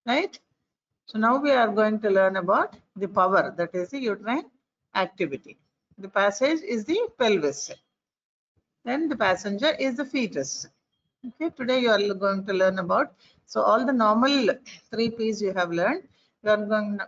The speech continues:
going to learn now about the abnormal is in the power, that is abnormal uterine action, right? So before we actually go for the abnormalities,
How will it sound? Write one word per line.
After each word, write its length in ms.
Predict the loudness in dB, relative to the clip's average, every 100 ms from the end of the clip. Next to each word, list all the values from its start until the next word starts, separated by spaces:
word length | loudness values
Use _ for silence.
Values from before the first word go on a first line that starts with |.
| 0
going 260 | 0 0
to 100 | -2
learn 340 | 0 2 0 -2
now 280 | -4 -4 -6
about 380 | -2 0 0 -2
the 200 | -8 -4
abnormal 560 | -6 0 2 2 2 0 -4 _ _ _ _ _ _ _ _ _ _ -2
is 240 | 0 0
in 140 | 0
the 140 | 0 0 -4 _ _ _ _ _ _ _ 2
power, 420 | 4 4 2 -2
that 140 | -10 -8
is 140 | -4
abnormal 520 | -4 -2 -2 0 -2
uterine 540 | 0 -2 -2 -4 -4 -4
action, 380 | -6 -6 -10 -14 _ _ _ _ _
right? 300 | -6 -6 -6 -20 _ _ -20 _ _ _ _ _ _ _ _ _ -16
So 340 | -10 -2 0
before 340 | 2 2 2 4
we 100 | 2
actually 320 | 2 -2 0
go 200 | 2 2
for 160 | 0
the 360 | 0 2 2 -2 -10
abnormalities, 840 | -10 -4 -2 0 0 0 0 -2